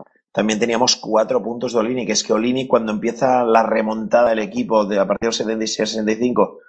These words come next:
está, si no me equivoco, con nueve puntos, y ahora le tenemos ya, pues, con dieciocho. O sea, es que <laughs> ha,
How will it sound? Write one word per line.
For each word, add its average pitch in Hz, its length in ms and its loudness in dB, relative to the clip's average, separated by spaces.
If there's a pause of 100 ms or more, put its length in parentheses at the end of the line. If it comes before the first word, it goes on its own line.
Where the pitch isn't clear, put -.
(380)
está, 107 360 2
si - 120 -2
no 113 80 -2
me 110 100 -4
equivoco, 117 260 2
con 107 160 -2
nueve 113 260 0
puntos, 127 500 2
y 120 60 -2
ahora 110 160 4
le 117 80 -2
tenemos 113 400 -4
ya, 117 380 4
pues, 127 180 -2
con 107 220 -4
dieciocho. 101 480 -2
O - 280 -12
sea, 92 320 2
es - 120 -4
que - 80 2
<laughs> - 20 6
ha, - 680 0